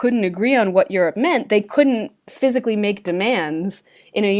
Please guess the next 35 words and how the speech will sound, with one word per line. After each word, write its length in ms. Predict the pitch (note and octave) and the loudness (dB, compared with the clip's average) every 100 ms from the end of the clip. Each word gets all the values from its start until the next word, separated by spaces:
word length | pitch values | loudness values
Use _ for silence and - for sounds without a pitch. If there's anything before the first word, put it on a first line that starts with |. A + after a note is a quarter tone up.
| G#3+ | 2
unified 380 | G3+ F#3 E3+ | 2 0 0
way, 340 | F3 C4+ F#3 F3 | 4 6 6 6
which 240 | F3+ - | 0 -2
meant 360 | F3+ F3 E3+ - | 0 0 0 2
that 220 | F3 - | 2 4
they 100 | G3 | 2
had 160 | F3+ F#3 | 4 2
to 80 | F3+ | -2
let 140 | F3 | -2
the 80 | F3 | 0
government 400 | G3+ A3+ G3+ E3 | 0 2 -2 -6
speak 320 | - F3 - - - | -6 -8 -8 -20 -6
for 220 | - D4 | 4 6
them. 320 | F#3+ D#3+ F3+ - - - - - - | 6 2 -2 -8 -14 -20 -20 -12 0
And, 500 | F3+ F3 E3+ F3 - _ - | 2 2 0 -6 -10 _ -2
uh, 500 | F3+ E3+ D#3+ D#3+ E3+ - _ _ _ _ _ _ - - F#3 - _ _ _ _ - | 2 4 4 2 0 -6 _ _ _ _ _ _ -20 -18 -18 -18 _ _ _ _ -4
the 240 | G#3 G3 F3 | 2 2 2
government 400 | - G3 F#3+ F3+ F3 | 4 4 4 0 0
is 80 | |
not 260 | F#3 F#3 - | 0 0 -2
necessarily 1080 | F#3 F#3 F#3 F3+ - F3+ F3 E3+ E3 E3+ - _ - | 0 2 2 -2 0 0 2 2 2 0 -4 _ -8
at 140 | F3+ F3 | -4 0
any 180 | E3+ E3 | 0 -2
point 320 | F#3+ E3+ - | -2 -4 -4
going 240 | E3+ E3+ | -4 -4
to 120 | E3 F3 | -4 -4
take 420 | F3+ E3 - - _ _ _ _ _ _ _ - | -2 -2 -4 -18 _ _ _ _ _ _ _ 4
a 100 | F3+ | 6
lot 200 | E3+ D#3+ | 6 4
of 100 | F3 | 0
people's 580 | G#3 - D#3 D#3+ - - | -6 -2 -2 -2 -6 0
other 320 | F3+ F3 D#3+ | 2 4 2
opinions 480 | - - A3+ E3+ E3+ | 0 0 0 0 0
into 240 | E3 D#3+ | -6 -6
account. 520 | C#3+ - A3+ E3+ C#3+ | -8 -8 -8 -8 -8